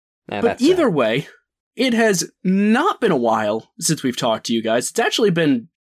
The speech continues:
Speaker 2: ju-, just a couple days now, because like we said last time, we're gonna try and release these next two series of episodes. One is already out, episode eighty-two, and this one you're listening to right now, episode eighty-three, pretty close together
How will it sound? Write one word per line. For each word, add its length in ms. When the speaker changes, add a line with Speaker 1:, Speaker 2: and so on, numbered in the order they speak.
Speaker 2:
ju-, 180
just 200
a 40
couple 260
days 280
now, 200
because 240
like 180
we 100
said 240
last 340
time, 320
we're 100
gonna 180
try 220
and 100
release 320
these 220
next 440
two 240
series 340
of 80
episodes. 480
One 240
is 120
already 360
out, 260
episode 340
eighty-two, 640
and 180
this 160
one 140
you're 120
listening 300
to 160
right 200
now, 260
episode 340
eighty-three, 680
pretty 180
close 220
together 400